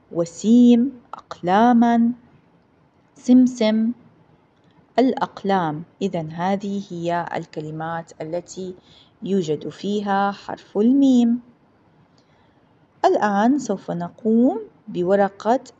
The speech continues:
العمل التالية، ورقة العمل هذه، بوضع دائرة حول حرف الميم.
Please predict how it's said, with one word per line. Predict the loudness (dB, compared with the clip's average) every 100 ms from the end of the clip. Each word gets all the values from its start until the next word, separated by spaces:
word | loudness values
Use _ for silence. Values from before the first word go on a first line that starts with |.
| -6
العمل | -6 -2 -2 0 -2 -4 -10
التالية، | -12 -12 -4 -2 0 -2 -4 -4 -4 -8 _ _ _ _ _ -2
ورقة | 0 -2 -12 -16 -12
العمل | -10 -4 -4 -4 -8 -16 -4
هذه، | -2 -2 -6 -10 -4 -4 -4 _ _ _ _ _ _ _ _ _ _ _ _ -6
بوضع | 0 2 2 2 2 2 -2 0
دائرة | 0 2 -2 -4 0 0 -2 -16 _ _ _ _
حول | -8 0 2 2 0 0 -2 -12 _ _ _ _ _ _ _ _ _ _ _ _ _ _
حرف | -2 0 0 0
الميم. | 2 2 2 2 2 2